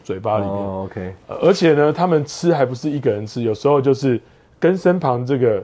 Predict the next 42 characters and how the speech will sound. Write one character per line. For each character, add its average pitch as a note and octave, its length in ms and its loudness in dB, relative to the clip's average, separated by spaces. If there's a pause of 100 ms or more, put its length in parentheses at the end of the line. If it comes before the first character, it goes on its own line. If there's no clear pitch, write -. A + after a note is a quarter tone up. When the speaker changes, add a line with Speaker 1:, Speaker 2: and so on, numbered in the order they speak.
Speaker 2:
一 D3+ 100 4
起 - 240 -2
分 C3 240 2
享。 A2+ 160 2
Speaker 1:
呃， A2+ 60 0
一 C#3 100 2
起 B2+ 160 -4
分 B2+ 180 2
享。 A#2+ 240 0 (380)
我 A#2 160 2
抓 D3+ 240 4
你 C#3 160 -4
的， A2+ 100 -2
你 A2 140 -4
抓 C3 240 2
我 A#2+ 160 2
的， G2+ 80 -4
而 G#2+ 80 -2
且 A#2+ 220 2 (160)
我 A2+ 260 0
就 C#3+ 240 2 (180)
抓 D3+ 300 2
着 B2+ 220 -4 (100)
喂 D#3+ 180 4
到 C#3 160 4
你 A#2 140 -6
嘴 A#2 180 -4
巴 A2 220 0
里。 G#2 120 -6
Speaker 2:
啊， D3 80 0
真 E3 260 2
的？ C#3 160 4
Speaker 1:
他 D3+ 100 0
们 D#3 160 2
觉 C#3 160 4
得 D3 100 8
是 D#3 160 2
他 D3+ 140 2
们 C3+ 180 -2
这 C#3 120 -2
个， C3 100 4
Speaker 2:
哦。 A#2+ 80 0